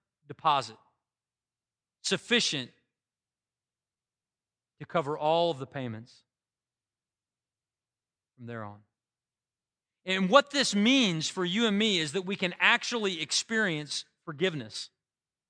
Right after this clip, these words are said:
We are people who are in need of forgiveness. And I was reminded of this, uh, recently. I told you guys a few weeks ago, I went to my twenty-year high school reunion, um, at the, the first weekend in June. And, um, I'm back in, in,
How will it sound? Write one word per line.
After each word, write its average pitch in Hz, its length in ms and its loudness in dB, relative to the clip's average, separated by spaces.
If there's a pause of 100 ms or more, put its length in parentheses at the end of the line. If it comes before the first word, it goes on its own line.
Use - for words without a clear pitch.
(920)
We 247 140 4
are 247 80 8
people 190 640 0
who 208 240 0
are 196 180 4
in 180 220 2
need 220 300 2
of 175 220 -2
forgiveness. 139 680 -8
And 160 180 -6 (240)
I 220 100 6
was 202 180 4
reminded 208 480 4
of 139 160 -2
this, 147 340 -2 (340)
uh, 156 140 4
recently. 170 340 2
I 160 40 0
told 208 180 0
you 165 60 -8
guys 170 160 4
a 131 40 -8
few 180 140 -6
weeks 175 220 -6
ago, 139 120 -4
I 131 40 2
went 160 180 -2
to 160 60 -10
my 143 100 0
twenty-year 175 480 -2
high 151 160 2
school 147 240 -8
reunion, 123 500 -8 (520)
um, 120 360 -2
at 139 140 -8
the, 120 260 -6
the 131 60 -14
first 156 320 -6
weekend 135 320 -8
in 117 140 -6
June. 110 440 -10 (120)
And, 120 320 -8 (360)
um, 127 400 -2
I'm 135 120 -10
back 185 320 4
in, 139 240 -6
in, 127 340 -8